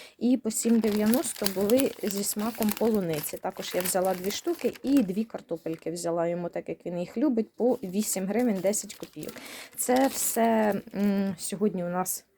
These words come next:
е, четверг. Четвер? Ні, сьогодні у нас середа. Четверг у нас день зайнятий, далі п'ятниця, субота, неділя, ми на роботу, тому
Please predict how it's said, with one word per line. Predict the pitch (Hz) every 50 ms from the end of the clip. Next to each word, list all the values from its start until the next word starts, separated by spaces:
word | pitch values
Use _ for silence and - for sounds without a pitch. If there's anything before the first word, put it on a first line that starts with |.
| _ - -
е, | - 180 175 165
четверг. | 170 - - 233 - 180 170 165 160 160 - - - - _ _ _ _ _ - - _ _ _ _ _ _ _ _ _ - _ - -
Четвер? | - 185 - - 220 269 269 -
Ні, | - 214 202 180
сьогодні | - - 208 196 226 220 240
у | 214
нас | 202 202 214 -
середа. | - - 196 185 196 185 170 170 156 - _ _ -
Четверг | - 226 220 202 196 202 190 - -
у | 185
нас | 185 185 190 185
день | 165 196 185 185 180
зайнятий, | 185 220 247 269 262 247 226 - 196
далі | 180 185 180 185 185
п'ятниця, | - 190 185 - 190 180 180 - 185
субота, | - - 185 180 185 185 190
неділя, | 180 190 190 190 175 202 190 190 190
ми | 190 190 185
на | 180 180
роботу, | 180 185 185 185 233 262 254 240
тому | 220 - 180 175 190 208 220